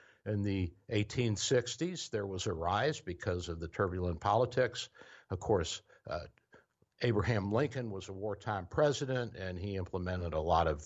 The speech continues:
uh, dictatorial policies to try to keep down the animosity and the negative press and to, uh, keep people in prison who he thought were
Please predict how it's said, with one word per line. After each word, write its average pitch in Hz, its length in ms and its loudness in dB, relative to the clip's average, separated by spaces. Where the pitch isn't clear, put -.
uh, - 440 -6
dictatorial 110 680 8
policies 131 680 8
to - 80 -4
try 104 260 4
to 87 60 -4
keep 92 360 -6
down 110 420 4
the 87 260 -2
animosity 95 920 2
and 82 260 2
the 80 180 -2
negative 101 400 6
press 120 500 6
and 87 420 -2
to, 82 320 -4
uh, 65 260 -8
keep - 260 2
people 110 320 6
in 85 120 6
prison 110 460 6
who 92 200 2
he 98 160 0
thought 95 300 4
were 87 220 0